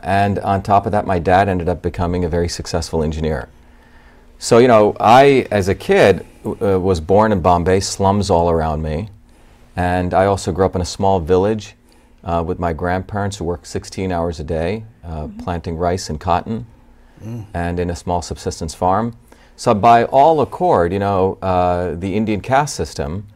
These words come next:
Speaker 1: was based on, uh, where you were born determines your destiny or your fate. But what my parents showed me was, and, or my grandparents, was through grit, uh, you know, determination, that you could overcome,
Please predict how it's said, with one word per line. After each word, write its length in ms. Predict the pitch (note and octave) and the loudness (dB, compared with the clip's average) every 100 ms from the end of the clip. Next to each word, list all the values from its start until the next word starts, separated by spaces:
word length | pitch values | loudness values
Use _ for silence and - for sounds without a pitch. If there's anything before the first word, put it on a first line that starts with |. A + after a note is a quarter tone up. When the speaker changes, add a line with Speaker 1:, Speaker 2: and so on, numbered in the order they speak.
| _ _ - | _ _ -6
Speaker 1:
was 200 | F#2+ E2+ | -4 -2
based 440 | - G2+ G2 - | 2 2 0 -6
on, 420 | - F#2+ F#2 F2+ - - | -4 0 0 0 -6 -12
uh, 180 | - - | -16 -16
where 440 | - F#2 G2 G#2 G#2 | -12 -4 0 2 0
you 140 | G2 | 2
were 120 | F#2 | 0
born 400 | E2+ B2+ C3+ G2+ | 0 0 0 -2
determines 480 | E2 - G2+ F#2 E2 | -4 -6 -4 -4 -4
your 140 | E2+ | -4
destiny 480 | D#2+ F2 - D#2+ C#2 - _ _ _ - | -4 -4 -4 -8 -8 -12 _ _ _ -6
or 120 | F2+ | -4
your 80 | D#2 | -2
fate. 320 | G2+ F2 - _ _ _ _ - - - | 0 -2 -4 _ _ _ _ -20 -16 -4
But 120 | G#2+ | 0
what 140 | A2+ | 2
my 120 | G#2+ G#2 | 2 -2
parents 440 | A2 C#3+ E3+ D#3 | 0 0 0 -4
showed 280 | - F#2 E2+ | -2 0 0
me 200 | F#2 F#2 | 0 0
was, 340 | F2+ F2+ E2 - | 0 -2 -6 -8
and, 160 | F#2+ - | -6 -2
or 100 | G#2 | 0
my 140 | G2 | 0
grandparents, 560 | E2+ G#2+ C#3 A2+ E2 D#2 | -2 -4 -4 -6 -8 -8
was 160 | E2+ | -12
through 200 | - F2 | -6 -6
grit, 440 | D2+ F2+ G2 - - _ _ _ _ - | -2 2 2 0 -14 _ _ _ _ -14
uh, 80 | F#2+ | -6
you 120 | E2+ | -4
know, 100 | F#2+ | -2
determination, 840 | E2+ E2 G2+ F2+ E2+ F#2 - A#3 B2+ - _ - _ _ _ - | -4 -4 -2 0 0 -2 -2 -4 -6 -12 _ -20 _ _ _ -4
that 120 | G2 | -2
you 140 | G2+ G2+ | 0 -2
could 120 | E2+ | 2
overcome, 760 | F#2 F2+ F2 F#2 E2 F2 F#2+ | 2 0 -2 -2 -2 -4 -8